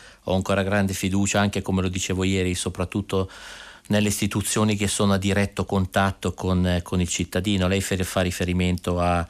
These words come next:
ehm, faceva appunto riferimento al, al familismo, faceva riferimento al clientelismo. È vero che questi sono stati, sono stati,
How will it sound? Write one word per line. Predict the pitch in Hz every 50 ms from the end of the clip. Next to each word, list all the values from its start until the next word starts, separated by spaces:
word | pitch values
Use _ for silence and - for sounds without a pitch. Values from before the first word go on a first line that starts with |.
| - - - - - - -
ehm, | 82 85 85 85 85 82 85 87 85 85 87 87 87 82
faceva | - - 95 - - 82 85
appunto | 85 - - - 90 85 85 85
riferimento | 85 82 80 - 87 85 85 82 85 82 82 82 - - 82 80 80 78 78 - - - - - - -
al, | - - 82 80 80
al | 80 80 -
familismo, | - 92 87 87 85 80 87 92 95 95 92 87 85 - 87 85 82 80
faceva | - 82 - - 85 82 82 82 82 82 80 82
riferimento | 82 82 80 - - 80 82 82 82 82 82 82 - 85 82 82 82
al | 82 82 87 87 82 82 82 80 82 - - - - - 92 - -
clientelismo. | - - 87 85 85 82 - - - 95 95 95 92 90 90 90 87 85 - - - - -
È | - - 95
vero | 117 120 101 95
che | - -
questi | - - 90 87 - - 104
sono | - - 90 87
stati, | - - - 87 85 - - 90 87 87 85 85
sono | 82 - - 85 82
stati, | - - 87 82 - - 87 85 87